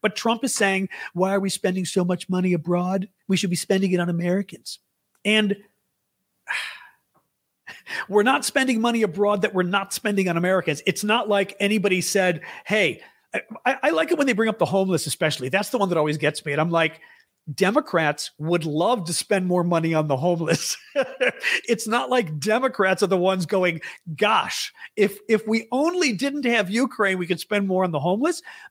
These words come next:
It's another political party who usually doesn't want to spend that stuff. Um, but in any case, my point in bringing all this up was, if I were Putin,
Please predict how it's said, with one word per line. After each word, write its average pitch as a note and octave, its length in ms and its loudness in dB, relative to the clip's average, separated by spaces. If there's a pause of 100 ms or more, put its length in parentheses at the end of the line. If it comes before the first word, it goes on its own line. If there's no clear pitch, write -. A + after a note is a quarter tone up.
(160)
It's - 360 -2 (320)
another A#3+ 380 2
political F#3+ 540 0
party E3 400 0
who F3+ 160 2
usually F3+ 320 0
doesn't E3 200 -2
want D#3 120 -2
to D3 40 -2
spend F#3 320 0
that D3+ 160 -10
stuff. - 260 -2 (380)
Um, F#3 280 0
but A3+ 120 0
in A#3 100 -2
any B3+ 180 0
case, D#3+ 380 0 (580)
my F#3 200 2
point E4 320 0
in A#3 80 -2
bringing A3+ 220 0
all F#3+ 140 0
this E3+ 180 -2
up F#3 200 0
was, C#3 320 2
if E3+ 160 -2
I G#3 80 0
were A3 120 4
Putin, A3 480 0